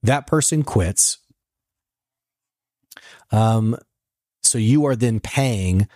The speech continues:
fourteen, let's just take, let's take the lowest number for the sake of the example, the lowest number. You're paying half of what you were paying them to replace them. And this is,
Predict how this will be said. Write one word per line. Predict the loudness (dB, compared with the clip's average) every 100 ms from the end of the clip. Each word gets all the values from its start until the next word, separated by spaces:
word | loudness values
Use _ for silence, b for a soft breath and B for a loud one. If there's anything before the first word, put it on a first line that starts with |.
| b b
fourteen, | -6 -2 -2 -2 0 0 0
let's | 0
just | 0 0
take, | 0
let's | -2 0
take | 0
the | 0
lowest | 0 0 0 -2
number | -2 -2 -2
for | 0
the | 0
sake | 0
of | 0
the | 0
example, | 0 -2 -2
the | 2
lowest | 4 2 0 -4
number. | -4 -6 -10 _ _ _ _
You're | 0
paying | 0 -2 -4
half | -2 -2 -2 -2 -6 -2
of | 0
what | 2 2
you | 0
were | 0
paying | 0 0 2
them | 2 2
to | 2
replace | 2 0 0 -2
them. | -4 -4 -6 B B B -2
And | 0 0 -2
this | 0 0 0
is, | 0 0 -2